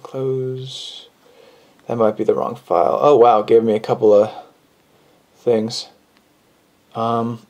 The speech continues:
okay, so it looks like some of them might be hacked or modified versions of the, uh, rom. So I'm gonna just see if I can get the, um, clean one.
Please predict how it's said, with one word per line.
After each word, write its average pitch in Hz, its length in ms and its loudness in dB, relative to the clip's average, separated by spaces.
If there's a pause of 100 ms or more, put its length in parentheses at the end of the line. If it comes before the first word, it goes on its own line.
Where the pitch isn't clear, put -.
(100)
okay, 113 320 6
so 120 120 6
it - 20 6
looks 123 140 2
like 120 140 4
some 123 120 -2
of 120 80 -2
them 113 260 -2 (560)
might 110 200 0
be 107 80 2
hacked - 540 -2 (460)
or 104 140 4
modified 110 680 2
versions 110 400 2
of 110 200 0
the, 110 280 0
uh, 104 240 2
rom. 110 480 0 (400)
So - 160 -4
I'm 104 80 0
gonna 110 100 0
just 104 380 0
see 104 260 0
if 101 300 -2 (100)
I - 120 -10
can 98 340 -10 (180)
get - 240 -6
the, 104 220 -4
um, 104 340 -6 (1040)
clean 101 300 -4
one. 92 280 -4